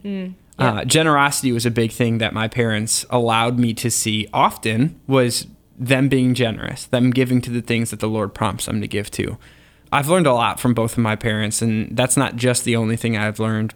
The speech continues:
Speaker 2: but just seeing how faithful they are in even the small times.
Speaker 1: Yeah.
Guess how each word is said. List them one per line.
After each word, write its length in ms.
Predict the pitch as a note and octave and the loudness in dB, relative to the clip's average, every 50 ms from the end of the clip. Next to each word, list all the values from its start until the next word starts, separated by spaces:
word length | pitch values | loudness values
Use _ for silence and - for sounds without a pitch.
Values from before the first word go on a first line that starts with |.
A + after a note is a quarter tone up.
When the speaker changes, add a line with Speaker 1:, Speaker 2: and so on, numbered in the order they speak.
| _ - | _ 0
Speaker 2:
but 280 | B2 A2+ G#2 - - - - - - - _ _ _ - - B2+ | 2 2 2 0 -4 -10 -20 -20 -20 -20 _ _ _ -10 -6 0
just 240 | B2+ D3+ D3+ - - | 2 2 4 4 4
seeing 320 | - D#3 D#3 D#3+ F3 F3+ | 4 4 4 4 4 4
how 140 | E3+ E3 C#3+ | 4 4 2
faithful 520 | C3+ - - C3 B2 C3 C3+ - - C3 B2 | 2 0 0 2 2 2 2 0 0 0 2
they 160 | B2 A#2 A#2 | 2 2 2
are 320 | A2+ G#2+ A2 A2 A2+ G2+ - - | 2 2 2 2 0 0 -2 -2
in 520 | G2+ A#2+ A#2+ A#2 A#2 A2+ A2+ A2 G2 - - - | -2 0 0 2 2 2 0 0 -2 -4 -4 -2
even 240 | C3 C#3 D3+ D#3+ | 0 0 2 2
the 60 | C3+ A#2 | 0 2
small 320 | - - A#2+ G#2 G#2 A2+ | 0 0 0 2 0 0
times. 580 | - - C#3+ D3 D3 D3+ E3 - - - - - | 2 2 2 2 2 0 -2 -4 -6 -10 -10 -10
Speaker 1:
Yeah. 360 | - F#3+ F3+ F3 E3+ E3+ F#3 | -10 -8 -8 -6 -8 -8 -12